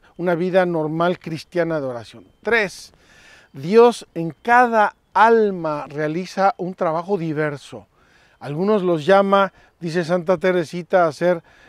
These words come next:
flores, a otros llama a hacer pasto, a otros lo llama a ser un grande árbol. Cada alma tiene su propio camino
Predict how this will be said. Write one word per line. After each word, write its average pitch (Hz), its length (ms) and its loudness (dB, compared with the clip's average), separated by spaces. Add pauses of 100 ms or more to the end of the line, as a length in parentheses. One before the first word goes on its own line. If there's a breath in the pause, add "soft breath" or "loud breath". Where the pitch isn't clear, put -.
(120)
flores, 180 580 4
a 156 80 2
otros 165 280 0
llama 165 220 -2
a - 20 -4
hacer 165 240 -4
pasto, 170 440 0
a 160 60 -2
otros 165 200 -6
lo 160 60 -4
llama 156 280 -8
a 139 40 -14
ser 165 160 -8
un 160 260 -6
grande 170 420 0
árbol. 160 480 0 (460 soft breath)
Cada 196 400 2
alma 196 240 0
tiene 185 300 -6
su 214 360 -6
propio 185 600 -6
camino 165 680 -4